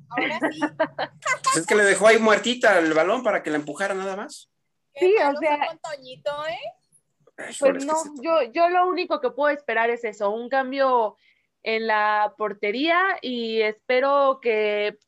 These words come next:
Speaker 3: pues, que Vucetich deje de, de insistir en lo mismo, porque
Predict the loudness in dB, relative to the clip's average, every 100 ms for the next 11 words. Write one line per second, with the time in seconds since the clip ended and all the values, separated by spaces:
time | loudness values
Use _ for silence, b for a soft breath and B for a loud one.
0 | _ -4 -4 -6 _ -2 0 -2 -2 -2
1 | -2 -6 -4 0 0 2 2 4 4 2
2 | 0 -2 -6 _ _ _ _ 2 4 2
3 | -2 -8 -6 -4 -2 -2 -4 -6 -6 -6
4 | -6 -6 -10 -2 -2 -2